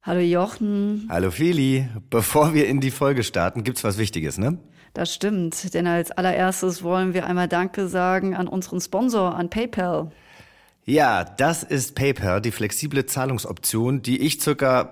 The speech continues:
Speaker 2: jeden Tag nutze. Zum Beispiel, wenn ich mit Freundinnen essen gehe und die Rechnung teilen möchte oder jemand,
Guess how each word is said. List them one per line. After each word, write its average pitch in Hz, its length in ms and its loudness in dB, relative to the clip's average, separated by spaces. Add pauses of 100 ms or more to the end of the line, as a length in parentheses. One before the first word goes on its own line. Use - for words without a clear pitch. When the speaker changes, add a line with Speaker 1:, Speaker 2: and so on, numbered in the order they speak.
Speaker 2:
jeden 135 380 2
Tag 117 380 0
nutze. 135 480 0
Zum 131 180 -2
Beispiel, 120 400 0
wenn 113 180 -2
ich 90 200 -6
mit 101 100 -6
Freundinnen 98 500 -2
essen 160 320 0
gehe 127 380 2
und 92 220 -2
die 107 80 -2
Rechnung 135 320 -2
teilen 120 260 2
möchte 117 320 -2
oder 180 160 2
jemand, 139 400 0